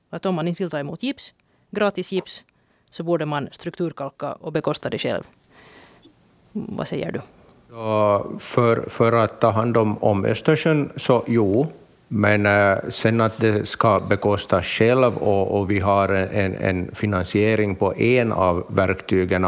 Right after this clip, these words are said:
Speaker 2: så en, en, en snedvridning, tycker jag.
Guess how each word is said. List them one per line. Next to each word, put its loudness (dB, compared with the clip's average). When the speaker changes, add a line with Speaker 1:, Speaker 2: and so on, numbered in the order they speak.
Speaker 2:
så -4
en, 0
en, -4
en -4
snedvridning, -2
tycker -4
jag. 0